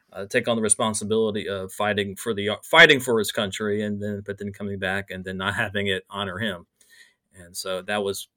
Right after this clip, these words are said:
that was a good chunk of the song right there. And I think we have to acknowledge the, uh, the B side when it was finally released as a single is "Shut Out the Light," which was just as,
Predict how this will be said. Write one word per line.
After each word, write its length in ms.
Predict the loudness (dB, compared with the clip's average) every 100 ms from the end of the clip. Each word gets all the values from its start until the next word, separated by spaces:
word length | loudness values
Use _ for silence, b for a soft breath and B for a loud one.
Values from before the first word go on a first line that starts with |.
| _ -10
that 100 | -8
was 100 | -6
a 40 |
good 240 | 0 4 4
chunk 300 | 4 2 0
of 80 |
the 80 | -4
song 300 | -2 0 0
right 240 | -2 -4 0
there. 400 | 0 0 -2 -6
And 160 | -10 -18 _ _ _ _ _ _
I 60 | 6
think 160 | 8 12
we 80 |
have 120 | 12 12
to 80 | 8
acknowledge 600 | 8 8 10 8 6 2
the, 260 | 0 2
uh, 260 | 2 0 -2
the 120 | -2
B 280 | 4 6 8
side 440 | 6 6 6 4
when 160 | 0 -4
it 40 |
was 140 | -6 -6
finally 260 | -4 0
released 360 | 0 0 0 -2
as 120 | -4
a 60 | -2
single 460 | 2 2 2 0
is 100 | 0
"Shut 240 | 0 2 2
Out 160 | 2
the 80 | 0
Light," 320 | 0 0 -2 -6
which 180 | -10 -6
was 240 | -6 -4
just 200 | -4 -2
as, 160 | -2